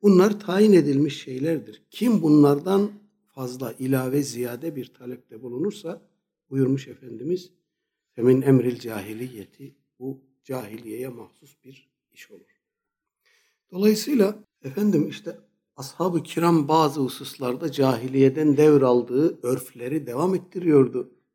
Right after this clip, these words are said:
İşte diyetler de bunun gibidir, başka hususlar da böyledir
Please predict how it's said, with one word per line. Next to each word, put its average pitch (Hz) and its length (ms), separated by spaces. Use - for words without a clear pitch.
İşte 139 260
diyetler 151 540
de 139 120
bunun 147 280
gibidir, 135 420
başka 131 300
hususlar 143 540
da 135 140
böyledir 135 680